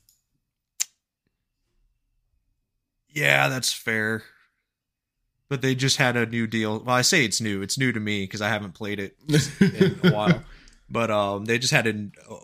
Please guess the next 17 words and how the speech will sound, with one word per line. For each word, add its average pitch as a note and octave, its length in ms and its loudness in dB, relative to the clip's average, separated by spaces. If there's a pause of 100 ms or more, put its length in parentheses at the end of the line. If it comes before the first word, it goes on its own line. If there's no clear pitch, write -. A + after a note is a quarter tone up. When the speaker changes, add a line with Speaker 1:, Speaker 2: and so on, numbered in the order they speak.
(120)
Speaker 1:
a A2+ 60 -6
D A#2 160 -4
L A2 140 0
C A2 240 -2
drop G#2 380 -4
where G#2+ 100 -8
you're G2+ 120 -6
playing G#2 560 -6 (100)
as G2 580 -6 (920)
either B2 220 -4
Trunks C3+ 520 -2
or A#2 120 -2
one-armed A2+ 580 -4
Gohan G#2 640 -2 (400)
in G#2 340 -2
Trunks' G#2 480 -4
future G2 500 -8